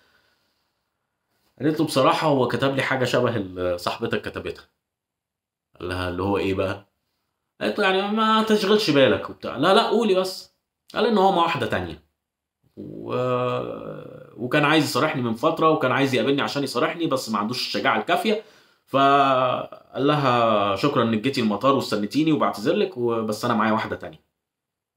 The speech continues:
ومش هاجي." فأيها المشاهد، على طول تت-، تستشف ايه؟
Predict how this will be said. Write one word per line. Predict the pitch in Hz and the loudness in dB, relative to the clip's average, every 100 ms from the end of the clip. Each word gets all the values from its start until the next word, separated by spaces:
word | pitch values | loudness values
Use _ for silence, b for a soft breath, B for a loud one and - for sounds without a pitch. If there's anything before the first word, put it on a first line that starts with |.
| _ _ _ _ | _ _ _ _
ومش | 92 95 - | -10 -6 -2
هاجي." | 92 - _ _ _ _ _ _ _ _ _ _ _ _ _ _ _ _ _ _ _ _ _ _ _ _ _ _ _ _ _ _ _ _ _ _ _ _ _ _ _ _ _ _ _ | -4 -4 _ _ _ _ _ _ _ _ _ _ _ _ _ _ _ _ _ _ _ _ _ _ _ _ _ _ _ _ _ _ _ _ _ _ _ _ _ _ _ _ _ _ _
فأيها | 110 165 214 | 2 4 4
المشاهد، | 139 117 139 123 - - _ _ _ _ | 4 0 0 0 -4 -14 _ _ _ _
على | 104 117 | -4 0
طول | 196 202 120 | 4 4 4
تت-، | 104 107 | -4 -6
تستشف | 104 104 - 107 156 - | -4 -2 -2 0 0 0
ايه؟ | 104 110 110 - | 2 2 0 -6